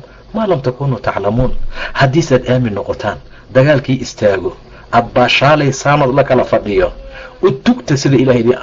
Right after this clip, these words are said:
baray subxaanahu wa tacaala. Maa lam takunuu taclamuun. Sujuud baa loo baahan yahay, rukuuc baa loo baahan yahay, ictidaal baa loo baahan yahay, tuma'niina loo baahan yahay, qibla loo baahan yahay.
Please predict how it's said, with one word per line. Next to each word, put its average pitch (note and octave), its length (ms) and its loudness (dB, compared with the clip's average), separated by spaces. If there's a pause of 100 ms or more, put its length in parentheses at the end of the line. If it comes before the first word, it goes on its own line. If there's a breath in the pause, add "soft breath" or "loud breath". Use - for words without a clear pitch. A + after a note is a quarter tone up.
baray G#2+ 260 0
subxaanahu F#2 400 -8
wa - 20 -12
tacaala. - 420 0 (300)
Maa B2+ 120 4
lam G#2 100 -2
takunuu F#2 400 -6
taclamuun. D#2+ 420 -4 (140)
Sujuud A2+ 340 -2
baa G#2 120 2
loo G#2 160 -2
baahan G2 300 -2
yahay, - 160 -10 (220 loud breath)
rukuuc A#2 300 -2
baa A2+ 120 0
loo A2+ 160 0
baahan G#2+ 360 -2
yahay, F#2 140 -6 (240 loud breath)
ictidaal B2 420 2
baa A#2 100 2
loo A#2 160 4
baahan G#2+ 260 -2
yahay, G2+ 140 -6 (180)
tuma'niina B2+ 460 2
loo A#2 160 4
baahan A2+ 340 0
yahay, - 160 -2 (220 loud breath)
qibla E3 300 4
loo B2+ 160 6
baahan G#2+ 320 2
yahay. F#2 240 -4